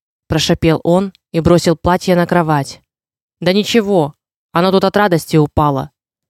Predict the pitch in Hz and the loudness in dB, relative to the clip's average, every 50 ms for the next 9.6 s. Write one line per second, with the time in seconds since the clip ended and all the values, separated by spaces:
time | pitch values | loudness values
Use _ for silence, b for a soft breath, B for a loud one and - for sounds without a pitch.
0 | _ _ _ _ _ _ _ _ - - - 208 226 220 - - - - 139 151 | _ _ _ _ _ _ _ _ -18 -6 -2 0 0 0 -2 -4 -6 -8 -8 -10
1 | - _ _ _ _ _ _ - - - - 170 160 - - 170 160 156 151 - | -12 _ _ _ _ _ _ -20 -20 -6 -4 -4 -2 0 0 2 2 0 0 0
2 | - 185 196 - - - - _ - 160 151 151 165 170 175 170 170 180 160 160 | 0 -2 -2 -2 -4 -12 -16 _ -6 -4 0 2 2 4 4 4 2 2 2 2
3 | 151 151 151 147 147 135 139 147 - _ _ _ _ _ _ _ _ _ _ _ | 2 2 0 -2 -2 -4 -6 -6 -10 _ _ _ _ _ _ _ _ _ _ _
4 | _ _ _ _ _ _ - 175 170 180 233 247 - 220 180 175 170 160 156 160 | _ _ _ _ _ _ -2 0 0 0 0 0 2 0 2 2 2 0 2 2
5 | 170 190 202 175 151 147 - _ 170 165 - - - 160 175 202 214 208 190 170 | 2 2 2 0 -2 -4 -6 _ -6 -6 -4 -2 -2 0 2 2 2 2 2 2
6 | 160 165 175 175 - 185 180 175 160 143 139 - - - _ _ _ _ _ _ | 2 0 0 0 0 0 0 0 0 -2 -4 -6 -12 -18 _ _ _ _ _ _
7 | _ _ _ _ - - - - 175 175 180 - 185 175 - - - 180 170 160 | _ _ _ _ -16 -6 -2 0 0 0 0 0 -2 -2 -2 -2 -2 -2 0 2
8 | 190 220 220 190 147 - - - - _ _ _ - 160 160 175 180 185 170 180 | 2 2 2 2 0 -2 -6 -14 -20 _ _ _ -4 0 0 0 0 0 0 -2
9 | 170 - - 165 156 143 135 135 - - - | -2 -2 -2 -2 -2 -2 -4 -6 -10 -14 -18